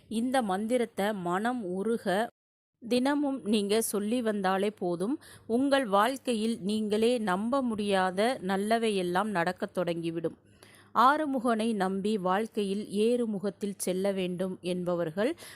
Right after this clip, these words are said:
உச்சரிக்க வேண்டிய ஒரு அற்புதமான முருக மந்திரம்தான் இந்த, இந்த எளிமையான இரண்டு வரி மந்திரம். அதை பற்றி பார்ப்பதற்கு முன்பாக மறக்காம நம்ம சேனலை சப்ஸ்கிரைப் பண்ணிக்கோங்க வீவர்ஸ். வாங்க வீடியோக்குள்ள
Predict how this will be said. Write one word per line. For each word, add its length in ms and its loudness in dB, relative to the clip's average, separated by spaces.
உச்சரிக்க 580 0
வேண்டிய 460 0
ஒரு 160 0
அற்புதமான 800 0
முருக 420 -2
மந்திரம்தான் 720 -2
இந்த, 200 -4
இந்த 280 4
எளிமையான 1000 2
இரண்டு 360 0
வரி 200 2
மந்திரம். 460 -2
அதை 160 0
பற்றி 260 -6
பார்ப்பதற்கு 580 0
முன்பாக 440 0
மறக்காம 380 0
நம்ம 220 -2
சேனலை 320 0
சப்ஸ்கிரைப் 420 -4
பண்ணிக்கோங்க 460 -2
வீவர்ஸ். 400 -4
வாங்க 320 -2
வீடியோக்குள்ள 480 -2